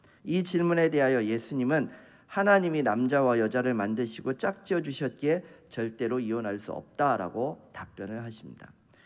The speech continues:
이 성경에 이 수치스러운 일이라는 이 부분에 대한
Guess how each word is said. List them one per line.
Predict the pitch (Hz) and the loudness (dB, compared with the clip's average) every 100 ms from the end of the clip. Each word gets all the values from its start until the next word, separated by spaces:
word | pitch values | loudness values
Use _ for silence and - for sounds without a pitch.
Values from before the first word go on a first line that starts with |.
| - _ _ _ _ - | -20 _ _ _ _ -4
이 | 151 | -2
성경에 | 170 208 220 214 147 147 156 - - - - | 0 2 4 4 4 2 2 -2 -10 -20 -10
이 | 104 101 | -6 -6
수치스러운 | - - 220 - - 240 226 220 202 190 | -8 -12 -14 -10 -4 -2 0 2 2 0
일이라는 | 147 139 135 127 123 | -2 -2 0 0 0
이 | 113 113 | -2 -4
부분에 | 131 127 117 104 | -6 -4 -4 -2
대한 | 117 120 | -2 -4